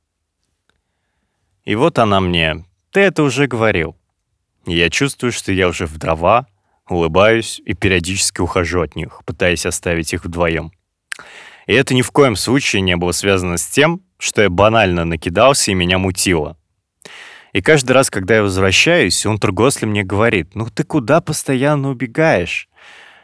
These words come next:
А этот Степа, он просто сидит и молчит. Я вижу, что дело гиблое, и предлагаю единственно возможное решение в этой ситуации — а именно поехать в другой бар. Как будто это бы что-то изменило, да?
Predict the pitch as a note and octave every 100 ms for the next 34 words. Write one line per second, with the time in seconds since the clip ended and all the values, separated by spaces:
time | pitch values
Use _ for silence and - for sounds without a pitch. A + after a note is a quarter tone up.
0 | _ _ F2+ F#2+ F#2+ G2 - - A2+ G#2+
1 | F#2+ F2 G2+ - - G2 F2 A2 G2+ F2
2 | E2+ D#2 - E2 - _ _ _ F#2+ E2+
3 | G2+ C3 A2 - - F#2 G2+ F#2+ E2 G2+
4 | D3+ A2+ E2+ D2+ D#2 - F2 F2+ F2 A2+
5 | A#2+ F#2+ F2 G#2+ B2 - G2+ F#2 F2+ G2
6 | F#2+ G2 F2+ E2+ - B2 B2+ G#2+ F#2+ F#2
7 | F2 - F2+ G2 F2+ D#2+ - - - _
8 | _ _ _ _ E2 F#2 C3 B2 A2+ A2
9 | G#2+ - _ F#2 F2+ F#2 - E2 - F2
10 | D#2+ E2+ D#2+ D#2 - _ _ _ _ _
11 | _ - - - _ _ _ _ _ _
12 | F2+ D2+ G2 G#2 A2+ G#2 F#2+ F2+ F2+ -
13 | F#2 G2 E2+ F2+ F2 E2+ D2+ D2 D#2+